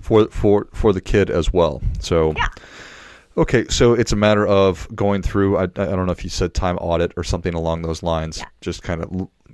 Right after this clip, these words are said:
Speaker 1: looking through and, and finding the opportunities. Um,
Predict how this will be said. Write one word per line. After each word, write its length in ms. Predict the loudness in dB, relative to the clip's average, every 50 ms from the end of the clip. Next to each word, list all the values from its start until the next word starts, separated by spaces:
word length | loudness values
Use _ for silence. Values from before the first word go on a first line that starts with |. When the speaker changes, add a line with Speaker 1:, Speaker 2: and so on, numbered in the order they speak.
| -12 -6
Speaker 1:
looking 360 | -4 -4 -4 -4 -6 -8 -6
through 420 | -4 -2 0 0 0 0 0 -2 -4
and, 160 | -6 -8 -8
and 160 | -8 -10 -6
finding 260 | -4 -4 -4 -2 -2
the 100 | -2 -2
opportunities. 840 | -2 -2 -4 -6 -4 -4 -4 -2 -2 -2 -2 -2 -4 -4 -6 -8 -10 -8
Um, 540 | -6 -4 -2 -2 -2 -4 -6 -8 -10 -12 -14